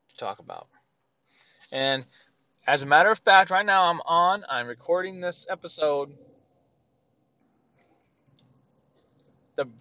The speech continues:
proud new owner of a new, some new front partial teeth,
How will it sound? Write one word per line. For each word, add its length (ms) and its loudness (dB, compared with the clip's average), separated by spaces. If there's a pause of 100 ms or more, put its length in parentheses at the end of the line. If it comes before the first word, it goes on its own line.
(140)
proud 640 0
new 260 -6
owner 540 0 (140)
of 440 -2 (1080)
a 80 -10
new, 340 -14
some 240 -16
new 120 -16
front 320 -10 (480)
partial 500 -6 (280)
teeth, 360 -18